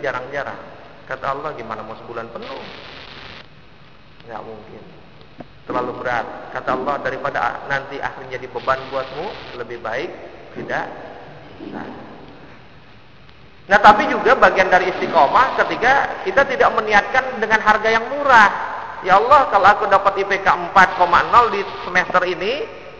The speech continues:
aku akan puasa satu hari, ya Allah." Kata Allah, "Murah bener. Mendingan dia, no. Seminggu." Kan bicara dengan Allah, kita bicara transaksi, tijarah, ya kan?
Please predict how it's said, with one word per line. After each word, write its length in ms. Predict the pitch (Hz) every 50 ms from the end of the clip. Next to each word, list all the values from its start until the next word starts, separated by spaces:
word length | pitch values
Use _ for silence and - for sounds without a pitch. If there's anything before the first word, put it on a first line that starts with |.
| -
aku 160 | 180 190 -
akan 400 | 247 226 208 - 233 214 208 -
puasa 240 | - 220 220 226 240 214 -
satu 240 | 233 220 233 233 202
hari, 320 | 220 262 302 311 277 220
ya 160 | 196 156 151
Allah." 160 | 147 135 123 - - - - - - - - - - - - - - - - - - - - - - - - - - - - - - - - - - - -
Kata 200 | 285 - 202 202 202 214
Allah, 160 | 220 240 -
"Murah 260 | 381 359 349 349 - 190 247
bener. 520 | 262 - - - - - - 302 285 247 - - - - - - - - - - - - - - - - - - - - - - - - - - - - - -
Mendingan 400 | 202 202 202 208 214 220 220 233 247
dia, 320 | 269 277 269 247 240 233 226
no. 160 | 226 220 214 196 190 - - - - - - - - - - - - - - -
Seminggu." 480 | - 175 180 175 170 170 170 170 170 - - - - - - - - - - - - - - - - - - - - - -
Kan 320 | - - 202 - - 220
bicara 320 | 220 214 - 220 202 196 196 185
dengan 180 | 190 190 190
Allah, 240 | - 175 180 220 240
kita 240 | 220 240 240 262 247
bicara 320 | 247 247 - 254 247 247
transaksi, 640 | 240 247 - - 240 233 - - - - - - 151 135 - - - - - -
tijarah, 560 | 196 170 185 214 226 220 214 214 202 160 - - - - - - - - - - - -
ya 100 | 131 123 117
kan? 140 | 139 135 -